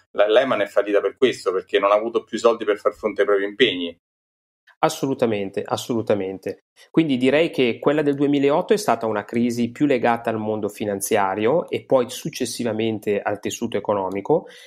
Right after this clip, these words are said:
Speaker 2: Invece quello che sta accadendo in questi giorni è dipeso da un fattore esogeno, un fattore,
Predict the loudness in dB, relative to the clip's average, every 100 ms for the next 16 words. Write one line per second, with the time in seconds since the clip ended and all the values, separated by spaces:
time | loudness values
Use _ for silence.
0 | -6 0 2 2 0 2 0 2 -2 -2
1 | 0 0 0 0 -2 -2 0 0 -2 0
2 | 2 2 0 0 0 0 2 2 0 -2
3 | 0 0 0 2 2 2 0 -6 -10 0
4 | 0 0 0 2 2 0 0 0 2 0
5 | -2 -2 -2 0 0 2 2 2 0